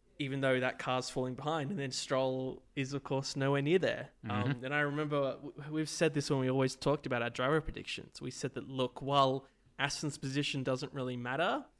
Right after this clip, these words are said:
Speaker 1: they're not really gonna be forced to change Stroll around. As soon as he maybe costs them one to two places, that's when they'll have to look at
Speaker 2: <laughs>
Speaker 1: it. And you can
Speaker 2: It's
Speaker 1: already
Speaker 2: coming to
Speaker 1: see,
Speaker 2: fruition.
Speaker 1: you know,
Speaker 2: Yeah.
Speaker 1: I know Alonso's had this strong start. If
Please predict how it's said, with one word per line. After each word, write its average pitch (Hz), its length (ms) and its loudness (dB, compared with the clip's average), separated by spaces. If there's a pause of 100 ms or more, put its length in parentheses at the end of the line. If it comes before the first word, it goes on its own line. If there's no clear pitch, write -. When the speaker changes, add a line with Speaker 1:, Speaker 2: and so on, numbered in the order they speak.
(640)
Speaker 1:
they're 151 160 2
not 151 180 0
really 151 160 2
gonna 139 160 0
be 131 120 -4
forced - 480 -4
to 196 60 -6
change 202 320 -2
Stroll 214 360 -4
around. 240 380 -4
As 135 140 -6
soon 180 320 -4
as 147 160 -2
he 160 220 2
maybe 139 220 2
costs - 380 0
them 127 260 -6
one 135 160 -4
to - 100 -12
two - 240 -4
places, 156 540 0
that's 131 240 -2
when 131 100 -2
they'll 127 80 -8
have 131 220 -8
to 123 60 -8
look 139 180 -2
at 120 100 2
Speaker 2:
<laughs> - 60 -6
Speaker 1:
it. - 220 -10 (420)
And 123 100 -6
you 127 80 -2
can - 100 0
Speaker 2:
It's 165 80 4
Speaker 1:
already 233 180 8
Speaker 2:
coming 123 140 4
to 117 60 6
Speaker 1:
see, 170 200 4
Speaker 2:
fruition. 123 340 4
Speaker 1:
you 131 60 0
know, 127 200 -6
Speaker 2:
Yeah. 113 320 -8 (440)
Speaker 1:
I 135 160 2
know 139 220 8
Alonso's 147 420 4
had 139 140 0
this 135 140 -4
strong 135 340 -4
start. 139 480 -4
If 139 240 -10